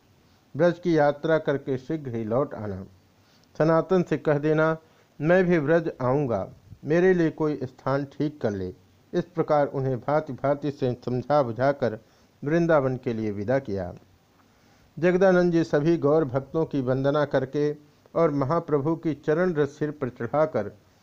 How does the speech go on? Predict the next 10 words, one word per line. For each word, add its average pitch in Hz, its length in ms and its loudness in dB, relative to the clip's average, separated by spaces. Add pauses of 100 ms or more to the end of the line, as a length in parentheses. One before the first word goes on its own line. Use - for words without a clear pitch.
(280)
झाड़ी 160 440 4
खंड 180 400 2
के 170 200 0
रास्ते 131 460 0
से 151 160 -2
वृंदावन 135 640 0
की 131 300 -8
ओर 113 180 -4
चलने 113 400 -2
लगे। 95 300 -4